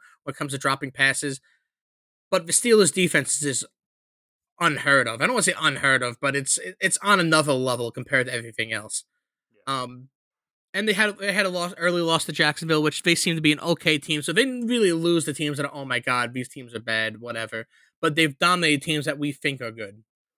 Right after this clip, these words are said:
Speaker 1: We think
Speaker 2: Right,
Speaker 1: the
Speaker 2: the
Speaker 1: Seahawks are good. We think the Lions are good. And I think they have the be-, I, I have to agree with you. I think they have the best resume.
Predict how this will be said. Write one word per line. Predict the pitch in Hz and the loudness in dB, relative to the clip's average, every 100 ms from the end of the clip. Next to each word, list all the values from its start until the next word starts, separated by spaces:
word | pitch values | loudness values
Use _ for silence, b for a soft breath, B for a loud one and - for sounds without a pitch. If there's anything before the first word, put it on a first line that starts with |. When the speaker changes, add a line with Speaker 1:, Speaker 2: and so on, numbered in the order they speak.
| - | -4
Speaker 1:
We | 165 | 0
think | - 185 | 4 6
Speaker 2:
Right, | 156 | 6
Speaker 1:
the | 139 | 4
Speaker 2:
the | 160 135 | 0 -2
Speaker 1:
Seahawks | 135 - | -4 -4
are | 135 | -4
good. | 131 127 b b - | -2 -4 b b -4
We | 151 | -4
think | - 202 185 | 0 -2 0
the | 147 | -4
Lions | 147 139 127 | 0 -2 -4
are | 123 | -6
good. | 120 120 135 b b _ 135 | -4 -4 -8 b b _ 2
And | 135 127 127 139 _ _ _ _ _ _ _ _ _ - | 4 4 -2 -12 _ _ _ _ _ _ _ _ _ -8
I | - | -4
think | - 247 | -4 0
they | 233 | 2
have | 233 226 | 2 0
the | |
be-, | 214 208 | -6 -2
I, | 175 170 | -2 -2
I | |
have | 170 202 220 | 0 0 2
to | 202 | 0
agree | 214 | 0
with | 202 | 0
you. | 147 | 0
I | |
think | 170 190 | 0 2
they | |
have | 196 | 0
the | 175 | 2
best | 175 180 | -2 0
resume. | 160 180 117 110 | -2 -2 -6 -10